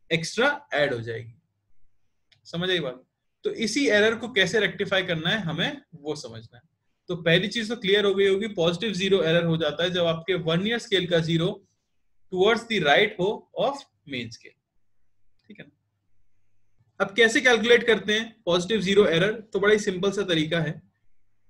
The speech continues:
पहली बात तो आप error को plus sign के साथ लिखते हो क्योंकि ये positive zero error है। उसके बाद हम क्या देख लेंगे, हमें सिर्फ ये value ही तो calculate करनी है।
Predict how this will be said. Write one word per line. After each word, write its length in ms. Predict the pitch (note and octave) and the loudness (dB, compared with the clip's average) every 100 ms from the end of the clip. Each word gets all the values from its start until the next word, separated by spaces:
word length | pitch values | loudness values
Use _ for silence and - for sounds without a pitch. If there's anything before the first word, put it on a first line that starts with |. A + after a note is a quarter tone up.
| _ | _
पहली 220 | F3 G3 A#3 | 2 2 2
बात 200 | A#3 A#3 | 0 0
तो 140 | A#3 | -2
आप 100 | A3+ | 0
error 220 | D#3+ F3+ G3 | 2 2 2
को 120 | G#3+ | 0
plus 280 | G#3+ F3+ F3+ | 0 0 0
sign 200 | G3 F#3 | -2 -2
के 60 | F3+ | -4
साथ 240 | F#3+ F3 E3+ | -4 -4 -4
लिखते 260 | D#3+ D#3+ | -6 -6
हो 80 | F3 | -10
क्योंकि 300 | - F3 E3+ | -10 -10 0
ये 60 | F#3+ F#3+ | 0 2
positive 380 | D#3 D#3+ G3 E3+ | -2 0 0 0
zero 260 | D#3+ E3 | 0 0
error 280 | D3 D3+ C#3+ | -2 -4 -6
है। 100 | - _ _ _ _ _ | -10 _ _ _ _ _
उसके 200 | A3 - | -6 0
बाद 200 | C4 C4+ | 2 4
हम 140 | B3 B3 | 2 0
क्या 160 | A#3 A3+ | 2 6
देख 200 | G#3 G#3 | 6 4
लेंगे, 200 | F#3+ G#3 | 0 0
हमें 260 | G3 G3+ G#3+ | 2 2 2
सिर्फ 240 | A#3+ G#3+ | -2 0
ये 120 | A#3 | 2
value 320 | F3 D#3+ F#3 G#3+ | 4 4 4 2
ही 60 | |
तो 120 | A3 | 0
calculate 420 | A3 G3+ G3 G#3+ G#3+ | 0 0 2 2 4
करनी 280 | G#3 A3+ | 0 0
है। 180 | F#3+ - | -4 -6